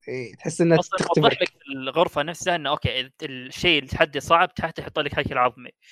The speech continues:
Speaker 2: فأنت تختار، هل، هل أبي آخذ التحدي الصعب ومعاه ريورد كويس، ولا آخذ الشيء المضمون وأمشي على طول؟ فه-، ف-، من هالناحية كذا تمشي. وطبعًا كل غرفة فيها توزيع أعداء معين.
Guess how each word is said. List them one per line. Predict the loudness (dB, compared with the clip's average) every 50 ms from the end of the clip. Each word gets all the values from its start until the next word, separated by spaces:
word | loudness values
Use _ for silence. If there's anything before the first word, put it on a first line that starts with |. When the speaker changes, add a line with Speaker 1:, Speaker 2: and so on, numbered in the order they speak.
| -20 _ _ 0
Speaker 2:
فأنت | 0 0 0 -2
تختار، | -6 -2 2 2 2 2 -2
هل، | -4 -2 0
هل | 0 2 4 4 4 4
أبي | 4 2 2
آخذ | 0 0 -4
التحدي | -12 -10 -6 -6 -6 -6 -8
الصعب | -4 0 2 4 4 4 0 -2 _ _ _ -16
ومعاه | -12 -6 0 2 4 4 4
ريورد | 4 2 0 0
كويس، | -2 -4 -6 -4 -4 -4 -4 -6
ولا | -4 -2 0 0
آخذ | 0 -2 -6
الشيء | -10 -8 -6 -6 -6
المضمون | -6 -8 -12 _ -6 -6 -4 -4
وأمشي | -6 -8 -8 -10 -12 -10
على | -10 -12
طول؟ | -12 -16 -20 _ -20 -20 _ _ _ _ _ _
فه-، | _ 4 6 8 8 8 8 8 8 6 6 4 4 2 0 0 -2 -8
ف-، | _ -10 -12
من | -10 -8 -6 -2 0
هالناحية | 0 0 0 0 0 -2 -2
كذا | -4 -4 -6 -8
تمشي. | -8 -12 -14 -18 -14 -6
وطبعًا | -2 0 2 2 0
كل | 0 0 -2
غرفة | 0 -2 0 2 2 2
فيها | 2 0 -2 0 0 0 0 -2 _ _ _ _ _
توزيع | -8 -6 -4 0 0 2 2 2
أعداء | 0 2 2 2 2
معين. | 2 0 -2 -4 -4 -6 -8 -12